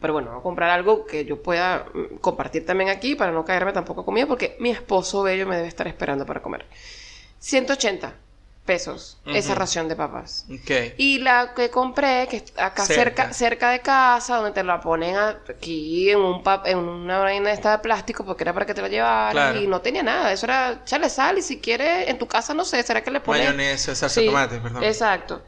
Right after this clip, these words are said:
Speaker 1: No era papas con nada, las que yo, las que te estoy diciendo de ciento ochenta tenían queso encima, o sea,
Speaker 2: Ajá.
Speaker 1: como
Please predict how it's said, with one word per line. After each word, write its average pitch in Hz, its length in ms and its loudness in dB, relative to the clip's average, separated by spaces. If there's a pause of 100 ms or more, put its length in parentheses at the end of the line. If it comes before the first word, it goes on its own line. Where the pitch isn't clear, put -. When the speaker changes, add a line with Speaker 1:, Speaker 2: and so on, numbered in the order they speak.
(300)
Speaker 1:
No 226 140 4
era 294 220 4
papas 311 260 4
con 254 180 4
nada, 196 200 6
las 196 160 0
que 208 120 0
yo, 208 220 4
las 214 160 2
que 220 140 -8
te 220 60 -2
estoy 226 200 -2
diciendo 285 240 2
de 311 80 4
ciento 254 220 0
ochenta 311 320 0
tenían 240 320 0
queso 233 440 2
encima, 196 540 0
o - 60 -20
sea, 151 320 0
Speaker 2:
Ajá. - 100 -12
Speaker 1:
como 175 260 -6